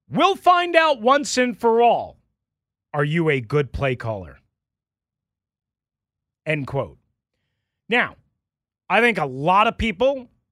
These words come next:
will be rubbed the wrong way by that. I think a lot of people are gonna be annoyed by that statement.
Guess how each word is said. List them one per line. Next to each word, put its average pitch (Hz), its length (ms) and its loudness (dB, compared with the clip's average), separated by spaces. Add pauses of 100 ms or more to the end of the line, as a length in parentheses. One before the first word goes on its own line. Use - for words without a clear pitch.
(440)
will 170 140 -2
be 151 180 -4
rubbed 160 360 0
the 175 80 -2
wrong 170 360 -2
way 143 180 0
by 120 200 -8
that. 87 300 -18 (1800)
I 226 120 4
think 233 140 4
a 170 80 -2
lot 170 400 0
of - 80 -6
people 226 560 -6 (300)
are 151 100 -4
gonna 156 180 -2
be 143 160 -2
annoyed 147 540 -2
by 135 160 -2
that 131 200 -6
statement. 117 440 -12